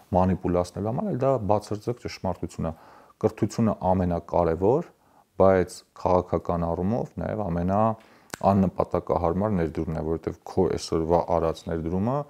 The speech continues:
կարող է վաղը քաղաքական դիվիդենդ հանդիսանալ այն իշխանության համար, որը կլինի տարիներ հետո։ Բայց դա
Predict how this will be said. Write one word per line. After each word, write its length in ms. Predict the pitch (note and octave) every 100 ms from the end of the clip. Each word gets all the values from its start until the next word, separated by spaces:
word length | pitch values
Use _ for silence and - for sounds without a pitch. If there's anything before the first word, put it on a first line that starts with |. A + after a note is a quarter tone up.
| - _
կարող 300 | - F2 F2+
է 80 | F#2
վաղը 420 | F#2+ F#2 G#2+ A#2 B2 - - _
քաղաքական 600 | - F2 F2 - - A2+
դիվիդենդ 420 | F2 E2 D#2+ G2 -
հանդիսանալ 640 | E2+ E2 - - G#2+ B2 - - _
այն 200 | G#2 F#2+
իշխանության 520 | - F2 E2 - F2
համար, 200 | F2 A2
որը 200 | F2 F2+
կլինի 340 | - D#2+ F2
տարիներ 400 | - D#2+ D#2+ E2+
հետո։ 220 | - - - _ _
Բայց 200 | G2+ A2+
դա 200 | G#2